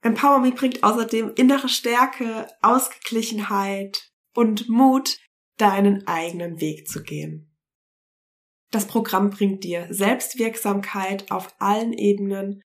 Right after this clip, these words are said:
gesunde Routinen und Prioritäten in deinem Leben und besonders, und darauf kommt es, glaube ich, uns allen irgendwie an,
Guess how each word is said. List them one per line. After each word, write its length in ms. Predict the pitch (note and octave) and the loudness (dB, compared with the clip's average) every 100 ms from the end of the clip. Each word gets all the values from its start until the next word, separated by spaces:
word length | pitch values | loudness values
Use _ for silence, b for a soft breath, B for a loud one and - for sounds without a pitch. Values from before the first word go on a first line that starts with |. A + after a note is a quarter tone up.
| _ _ _ | _ _ _
gesunde 460 | A3+ G#3+ C4 C#4 C4+ | 0 4 8 8 6
Routinen 540 | A#3+ A#3 - A#3 A#3 | 2 -2 -2 0 0
und 260 | G#3 G3 - | 0 -4 -6
Prioritäten 840 | - A#3+ C4+ C#4 C#4 G#3 F3+ F#3 | 2 4 6 4 0 -2 -2 -2
in 120 | F3+ | -4
deinem 320 | E3 E3+ F#3 G3 | 0 -2 -2 -2
Leben 500 | G3+ G#3+ A#3 B3 - _ _ _ _ _ _ | -2 0 -2 -4 -6 _ _ _ _ _ _
und 540 | G#3+ G#3 G3+ G3+ - - _ | 4 6 6 2 -4 -12 _
besonders, 800 | G3 G3+ G3+ G#3 A3+ A3+ A3+ - | -4 2 4 4 4 0 -2 -6
und 220 | - G3+ F#3+ | -8 -8 -8
darauf 380 | F3+ F#3 F3+ | -8 -8 -10
kommt 260 | - F#3+ F3+ | -10 -10 -10
es, 260 | F3+ - - | -10 -10 -8
glaube 380 | G3 F3+ F3 F3+ | -8 -8 -10 -12
ich, 360 | F3 - _ _ _ _ _ _ _ - | -16 -20 _ _ _ _ _ _ _ 0
uns 320 | A#3 A3+ - | 2 2 4
allen 360 | G#3+ A3+ G3+ | 4 6 4
irgendwie 460 | F#3+ G3 F3+ F3+ F#3 | 0 -2 -4 -6 -6
an, 560 | - E3+ F3 F3+ G3+ | -4 -4 -4 -10 -18